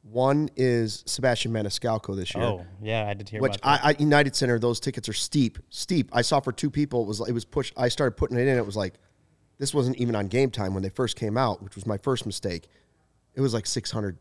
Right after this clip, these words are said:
Speaker 1: plus bucks for two people. And I was like, "No, no, no. I don't even know." It's facial impressions that the guy does. Like, so I,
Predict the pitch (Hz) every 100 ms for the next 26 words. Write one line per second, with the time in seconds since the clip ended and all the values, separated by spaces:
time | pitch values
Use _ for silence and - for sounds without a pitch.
0 | _ - 110 - - 98 - - 101 -
1 | 120 90 110 87 85 87 95 117 85 76
2 | - - 113 131 123 123 113 _ _ _
3 | _ _ _ _ _ _ - 143 - 160
4 | 156 - 131 113 - 135 - 110 98 90
5 | 101 104 98 104 113 101 98 85 113 123
6 | - - 135 117 - 120